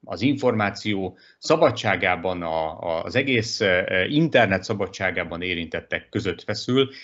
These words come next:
és ami nagyon szépen látszódik a mai napig gyakorlatilag. És hogyha, ö, azért hoztam a hacker kiáltványát, hogy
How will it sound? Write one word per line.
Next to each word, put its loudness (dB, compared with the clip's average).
és -2
ami 0
nagyon 6
szépen 0
látszódik 0
a -2
mai 2
napig -4
gyakorlatilag. -6
És -10
hogyha, -2
ö, 2
azért 2
hoztam -2
a -2
hacker 0
kiáltványát, 0
hogy -4